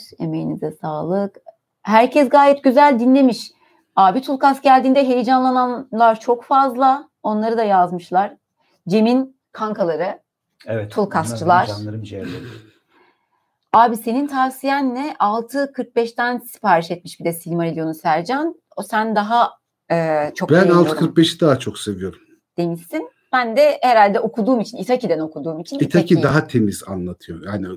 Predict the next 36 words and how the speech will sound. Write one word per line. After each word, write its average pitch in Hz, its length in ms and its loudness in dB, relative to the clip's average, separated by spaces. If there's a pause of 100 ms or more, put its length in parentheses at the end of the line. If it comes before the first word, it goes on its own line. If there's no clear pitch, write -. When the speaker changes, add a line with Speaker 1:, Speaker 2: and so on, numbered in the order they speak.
(120)
Speaker 3:
şey 123 320 0
daha 110 220 -4
zor 90 220 -10
anlaşılması. 82 760 -16 (120)
Ama 127 340 0
daha 123 260 -2 (1040)
kelime 139 340 4
seçimleri 120 520 -2
daha 113 340 -6 (120)
oturuyor 98 400 -10
gibi 85 320 -18
geliyor 87 280 -14
Itaki'de 87 560 -18 (120)
bana. - 160 -12 (320)
Speaker 1:
Bir 226 80 0
de 269 100 2
Itaki'de 294 880 0
şey, 220 240 2
Silmarillion'un 220 1300 -2
sonunda, 226 500 0 (320)
e, 202 240 4 (160)
hangi 240 320 -8
bölümler 175 360 -4
vardı 170 280 -4
abi? 185 220 -4
Speaker 3:
Ee, 208 100 -2
Speaker 1:
İki- 98 200 -4
Speaker 3:
Akalebet 123 600 -4
var. 165 80 2
Speaker 1:
Akalebet 196 540 0
var. 160 240 2
Akalebet 190 360 -2
Speaker 3:
Güç 120 120 0
Speaker 1:
yok. 107 200 -6
Speaker 3:
yüzüklerine 92 280 -6
Speaker 1:
Güç 190 40 -4